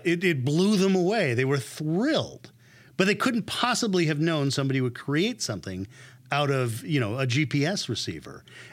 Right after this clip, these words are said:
And I think Planet Labs is the same way. There will be things,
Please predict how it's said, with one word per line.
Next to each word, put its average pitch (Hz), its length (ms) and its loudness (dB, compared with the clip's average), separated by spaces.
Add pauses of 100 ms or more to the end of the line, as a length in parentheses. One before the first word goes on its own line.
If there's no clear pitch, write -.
And 156 100 2
I 160 60 2
think 156 180 0
Planet 165 360 0
Labs 131 300 0
is 113 140 -2
the 113 100 -2
same 123 280 0
way. 135 300 -2
There 117 160 -2
will 143 160 0
be 131 160 0
things, 160 640 0